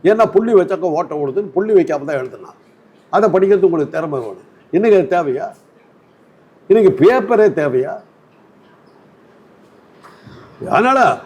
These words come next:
அதைத்தான் அவர் சொன்னாரு, "உன் மொழியை நீ வளர்த்தலைன்னா உன் மொழி வீணா போயிட்டுட்டா காலி ஆயிடும்னாரு." அறிவியலுக்கு பயன்படாத,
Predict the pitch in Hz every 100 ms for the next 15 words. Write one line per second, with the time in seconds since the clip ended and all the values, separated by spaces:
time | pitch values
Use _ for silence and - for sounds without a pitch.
0 | - - 165 247 208 277 262 196 226 226
1 | 160 107 - - - 123 190 226 196 262
2 | 277 269 262 233 240 220 240 247 247 226
3 | 226 247 233 233 254 220 196 151 139 185
4 | 202 240 214 151 139 123 - _ _ _
5 | _ _ _ _ _ _ - 131 202 247
6 | 247 233 208 196 202 185 180 170 165 196